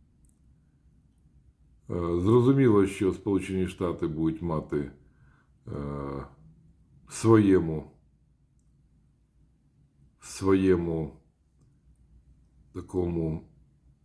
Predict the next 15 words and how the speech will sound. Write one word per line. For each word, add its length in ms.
вимірі, 720
як 540
дивіденди 760
від, 360
е, 160
такого 460
розподілу. 680
Це 200
земельні 440
ресурси. 640
І 500
вже 320
розпоряджатися 840
ними 300
можуть, 500